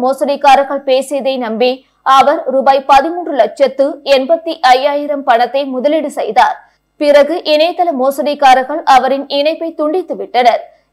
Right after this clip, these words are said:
இது குறித்து புதுச்சேரி சைபர் கிரைம் போலீசில் புகார் அளிக்கப்பட்டது. அதன் பேரில் இன்ஸ்பெக்டர் கீர்த்தி வழக்கு பதிந்து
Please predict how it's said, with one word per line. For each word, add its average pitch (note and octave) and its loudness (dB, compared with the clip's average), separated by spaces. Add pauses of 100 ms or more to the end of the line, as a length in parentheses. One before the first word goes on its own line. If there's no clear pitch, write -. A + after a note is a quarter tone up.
(140)
இது D#4 -2
குறித்து E4+ -4 (100)
புதுச்சேரி D#4+ -4
சைபர் C#4 2
கிரைம் D4 0
போலீசில் C#4 -2
புகார் E4 0
அளிக்கப்பட்டது. A#3+ 0 (440)
அதன் D#4 2
பேரில் E4 2
இன்ஸ்பெக்டர் D4 -2
கீர்த்தி D4+ -4 (100)
வழக்கு C#4+ 4
பதிந்து C#4+ 0